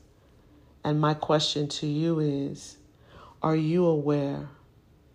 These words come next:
of his legacy in you? And are you aware that part of your purpose of being on this planet, of being born,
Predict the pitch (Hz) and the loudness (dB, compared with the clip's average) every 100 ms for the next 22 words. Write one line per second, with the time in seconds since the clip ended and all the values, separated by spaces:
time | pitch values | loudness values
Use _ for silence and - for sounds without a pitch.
0 | - - - _ _ - 151 160 147 151 | -20 -20 -20 _ _ -4 -2 -2 0 4
1 | 147 151 - 156 147 147 147 185 160 139 | 4 2 -2 0 0 0 2 4 4 2
2 | 139 - - - - - - _ - - | -4 -14 -20 -20 -20 -20 -20 _ -20 -20
3 | - _ - - - - - - - _ | -20 _ -20 -20 -20 -20 -20 -20 -20 _
4 | - - - - 151 143 151 151 147 190 | -20 -20 -20 -4 0 4 4 2 2 4
5 | 175 156 143 143 139 143 139 - - - | 4 4 0 0 -2 -6 -10 -16 -20 -20
6 | - - - - _ - _ _ _ _ | -20 -20 -20 -20 _ -20 _ _ _ _
7 | - - 139 - 165 156 143 156 196 196 | -8 -2 -2 2 2 2 4 6 6 4
8 | 156 139 - - - - - - - _ | -4 -8 -12 -18 -20 -20 -20 -20 -20 _
9 | - - - - - - 139 135 156 147 | -20 -20 -20 -20 -16 -8 -4 0 2 2
10 | 147 143 147 - 185 - - - - - | 0 -2 -6 -6 -4 -4 -10 -18 -20 -20
11 | - - - - - - - 151 139 156 | -20 -20 -20 -20 -20 -20 -6 -4 0 0
12 | 151 143 135 160 151 143 135 | 2 0 0 0 0 -4 -8